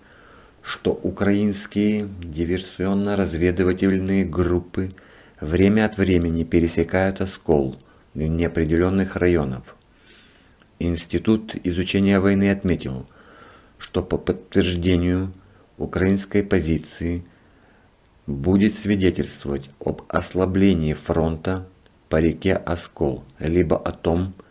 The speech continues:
что фронт проходит значительно восточнее Оскола. Также сообщается, что украинские войска нанесли удары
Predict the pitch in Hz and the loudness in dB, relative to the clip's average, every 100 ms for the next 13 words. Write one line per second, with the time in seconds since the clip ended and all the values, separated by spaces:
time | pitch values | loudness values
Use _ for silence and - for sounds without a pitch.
0 | _ _ _ - - - 78 - 85 92 | _ _ _ -16 -8 -4 -4 -2 0 0
1 | 101 98 - 90 82 - 85 90 - - | 0 -4 -2 0 0 0 0 0 -4 -12
2 | - 76 71 78 76 92 - 87 87 87 | -6 -4 -2 -4 -4 -4 0 0 0 -2
3 | - - - 64 76 71 - 73 71 - | -6 -10 -8 -2 -2 -2 -2 0 0 -2
4 | 78 73 76 71 - - 71 - - - | -2 0 0 -4 -8 -10 -10 -12 -10 -8
5 | 127 123 - _ - - _ _ _ _ | -8 -12 -16 _ -20 -20 _ _ _ _
6 | _ _ _ _ _ _ 92 95 104 113 | _ _ _ _ _ _ 0 2 4 4
7 | 107 110 - 107 78 67 - 64 - - | 4 2 2 2 2 0 -8 -10 -12 -16
8 | _ _ _ _ _ - - - - 87 | _ _ _ _ _ -10 -8 -6 -4 0
9 | 95 113 107 - 107 107 107 110 - - | 2 2 0 -2 2 4 4 2 0 0
10 | 69 62 - _ 71 78 85 82 - 110 | 0 -2 -10 _ -6 -2 0 0 0 0
11 | - 95 98 98 78 67 62 | 2 0 2 4 4 2 -6